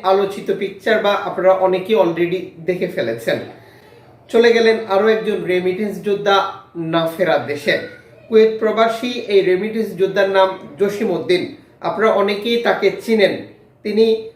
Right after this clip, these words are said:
শনিবার রাতে পরিবারের সাথে যখন কথা বলছিলেন, তখনই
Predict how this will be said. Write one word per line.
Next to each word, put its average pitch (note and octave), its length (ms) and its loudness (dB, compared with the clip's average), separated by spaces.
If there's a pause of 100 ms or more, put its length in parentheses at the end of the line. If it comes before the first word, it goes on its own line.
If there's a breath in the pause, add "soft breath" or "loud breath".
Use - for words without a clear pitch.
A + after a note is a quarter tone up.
(160)
শনিবার A3+ 580 2
রাতে D3 360 -2
পরিবারের A3 400 0
সাথে - 280 -4
যখন G#3 400 -4
কথা G#3 240 0
বলছিলেন, D#3+ 640 -2
তখনই A3+ 400 0